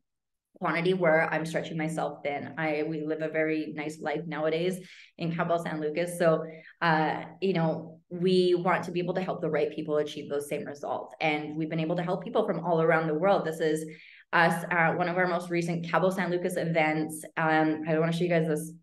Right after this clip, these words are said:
if the slide actually works. This guy right here, Brody Nitro, is, um, a guy that my husband had been following on social media for,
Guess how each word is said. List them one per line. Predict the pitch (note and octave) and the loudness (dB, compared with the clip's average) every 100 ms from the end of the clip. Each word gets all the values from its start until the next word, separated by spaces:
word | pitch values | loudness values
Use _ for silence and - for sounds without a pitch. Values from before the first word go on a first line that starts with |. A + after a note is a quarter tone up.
| - _ | -20 _
if | - | -20
the | - | -16
slide | D3 F3+ F#3+ | -8 -4 -2
actually | - B2+ D#3 | -4 -6 -4
works. | D3 D3 - | -4 -4 -8
This | E3+ | -4
guy | G#3 | 0
right | A3+ A3+ | 2 0
here, | A3+ G3+ C3+ E3 E3+ - - _ _ | 2 2 4 2 -2 -10 -18 _ _
Brody | F#3+ G3+ G#3 | 4 4 4
Nitro, | F3+ F3 F3+ F3 | 2 2 4 6
is, | - D#3+ E3+ D#3+ D#3+ D#3+ - E3 | 6 6 8 8 8 6 -2 0
um, | E3 D#3+ D#3 D3+ D3+ - - - | 4 4 4 0 -4 -8 -14 0
a | F3 | 2
guy | F3 F3+ | 6 6
that | A#3 | 6
my | B3+ | 4
husband | A3 G3+ G#3+ | 2 0 0
had | G#3 E3+ | 0 0
been | F3 | 0
following | F3+ F3 E3 F3+ G3 | 0 2 4 2 0
on | G3+ F3 E3 | 0 2 2
social | E3 E3+ A3 | 2 0 0
media | G#3 E3+ E3 D#3+ E3+ | 0 2 2 2 0
for, | E3+ D#3+ D#3 D#3 D#3 D#3 D3+ | 0 4 6 6 6 2 -2